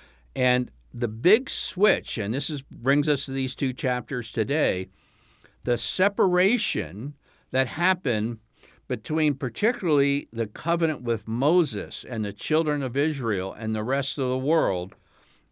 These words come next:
is now ended. That has reached its fulfillment in Christ, and now we are into the fulfillment stage where both Jew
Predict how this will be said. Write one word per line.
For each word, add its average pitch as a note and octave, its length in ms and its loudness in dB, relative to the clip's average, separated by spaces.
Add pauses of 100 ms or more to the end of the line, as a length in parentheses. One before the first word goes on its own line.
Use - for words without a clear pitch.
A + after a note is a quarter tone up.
(160)
is A#2 280 -2
now C#3+ 400 2 (420)
ended. A#2 540 0 (600)
That B2 280 2
has D3+ 260 0
reached D#3 400 0
its C#3 220 -4
fulfillment C#3+ 800 0
in A2+ 220 -2
Christ, A2 720 0 (580)
and A#2+ 240 0
now C#3 580 4 (280)
we C3+ 340 0
are B2+ 400 2
into C3+ 640 -2
the A#2+ 200 2
fulfillment D#3 720 0
stage G#2 500 0
where A2+ 160 0
both A2 320 2 (140)
Jew F3 680 2